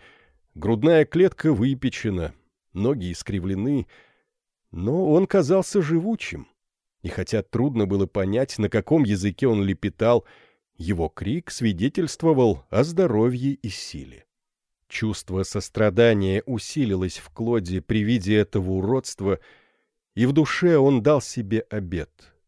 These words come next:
из любви к брату воспитать ребенка с тем, чтобы, каковы бы ни были впоследствии прегрешения маленького Жана,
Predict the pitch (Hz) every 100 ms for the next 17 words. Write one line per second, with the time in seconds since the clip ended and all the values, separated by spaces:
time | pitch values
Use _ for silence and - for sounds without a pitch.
0 | _ - 104 90 110 110 101 160 120 110
1 | 139 131 117 - 87 113 - - 139 -
2 | 135 101 - - 87 85 147 139 - 76
3 | - - _ _ _ _ - - - 185
4 | 151 - 170 143 131 98 73 - - 92
5 | 101 110 185 123 117 123 165 123 110 92
6 | - 101 - 117 139 - - 92 87 -
7 | 110 101 107 - 135 139 110 107 107 120
8 | 117 107 - 98 92 87 120 139 113 92